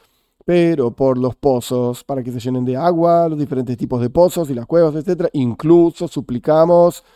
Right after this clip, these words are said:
en el séptimo año. Rabban Shimon ben Gamliel Oimer, "Afa leilones masrin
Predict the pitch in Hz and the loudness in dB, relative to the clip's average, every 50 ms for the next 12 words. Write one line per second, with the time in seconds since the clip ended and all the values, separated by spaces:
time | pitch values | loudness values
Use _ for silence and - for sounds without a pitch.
0 | _ _ _ _ - 143 139 135 131 127 - 147 127 110 147 147 151 156 185 190 | _ _ _ _ -2 0 2 2 2 0 0 -2 -2 0 0 0 2 4 4 4
1 | 143 107 - _ _ _ _ _ _ _ _ _ - - 123 117 104 104 107 - | 2 0 -4 _ _ _ _ _ _ _ _ _ -8 -4 -4 -4 -4 -4 -6 -4
2 | - 147 143 120 110 120 123 135 147 160 180 180 196 226 233 220 196 190 180 - | -2 -2 0 0 -2 -2 0 0 0 0 2 4 6 6 6 6 4 2 0 0
3 | 175 190 196 190 - 170 165 156 147 135 123 120 135 170 208 208 196 185 156 143 | 0 0 0 0 0 0 2 2 2 0 0 2 2 2 2 2 0 -2 -2 -2
4 | 156 147 135 - 175 185 180 175 170 | -4 -4 -4 -4 -4 -2 -2 -2 -4